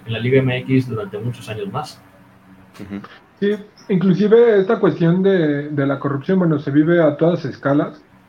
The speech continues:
Speaker 3: y justo lo que mencionas, ¿no? La tecnología hoy en día nos permite poder, eh,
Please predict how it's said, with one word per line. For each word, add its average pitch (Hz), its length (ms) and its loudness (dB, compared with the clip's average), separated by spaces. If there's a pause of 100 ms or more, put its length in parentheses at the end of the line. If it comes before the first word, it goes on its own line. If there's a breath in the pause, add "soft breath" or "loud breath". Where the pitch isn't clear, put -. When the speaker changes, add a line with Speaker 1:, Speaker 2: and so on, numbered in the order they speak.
(420)
Speaker 3:
y 151 340 4
justo 190 280 2
lo 202 100 2
que 165 80 -2
mencionas, 151 500 2
¿no? 165 140 2
La 160 140 2
tecnología 151 460 0
hoy 185 100 0
en 175 100 2
día 175 120 4
nos 170 160 -4
permite 143 760 -4 (460)
poder, 156 440 6 (380)
eh, 131 680 -2